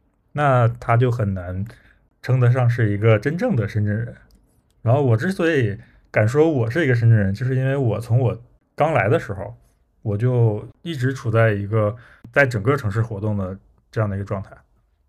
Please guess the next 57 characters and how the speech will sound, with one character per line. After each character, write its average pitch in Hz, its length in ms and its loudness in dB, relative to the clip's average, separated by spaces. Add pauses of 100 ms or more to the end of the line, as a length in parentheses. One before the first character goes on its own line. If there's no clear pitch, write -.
(120)
就 120 100 -8
是 113 220 0
我 107 160 -2
当 151 160 0
年 156 140 0
可 131 100 -2
能 107 120 2
更， 135 160 -2
更 160 160 -4
野 113 220 -2
一 110 60 0
点， 110 180 -2
就 113 60 -8
是 120 100 0
我 113 80 0
恨 131 120 -6
不 131 80 -4
得 131 120 0
每 107 280 -4
周 131 260 -4
末 139 240 -2
都 120 180 0
坐 120 280 -2
一 113 80 2
个， 117 180 0 (520)
一 123 100 -2
个 131 60 0
小 123 160 -2
时 113 140 0
的 123 80 2
公 113 100 2
交 107 120 2
车 110 200 -2
去 110 280 -4
罗 98 220 -6
湖， 98 240 -10 (640)
因 123 100 -2
为 120 60 0
我 120 40 4
觉 113 80 4
得 110 60 4
那 123 180 2
边 110 460 2 (520)
就 - 120 -10
是 101 520 -4
好 117 200 -8
吃 127 140 -4
的 123 80 0
更 120 160 2
多， 110 200 2
或 117 140 0
者 101 60 -2
说 113 280 0 (140)
城 113 220 2
区 123 120 -2
更 139 200 -2
老。 110 240 -6